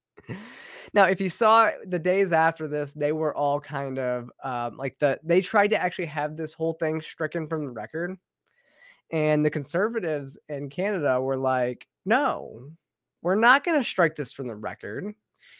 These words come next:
You can't hide your embarrassment." Like, the Liberal Party cannot hide their embarrassment that they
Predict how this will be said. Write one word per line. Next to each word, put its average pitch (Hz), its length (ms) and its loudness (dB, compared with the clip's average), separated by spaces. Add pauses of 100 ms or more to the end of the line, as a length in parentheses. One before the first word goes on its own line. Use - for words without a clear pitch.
(100)
You 208 120 4
can't 240 420 0
hide 220 320 2
your 240 160 2
embarrassment." 180 840 0
Like, 147 240 2
the 170 100 4
Liberal 196 320 6
Party 190 360 4
cannot 185 440 2
hide 202 240 0
their 226 200 0
embarrassment 135 680 -2 (440)
that 160 200 0
they 156 640 2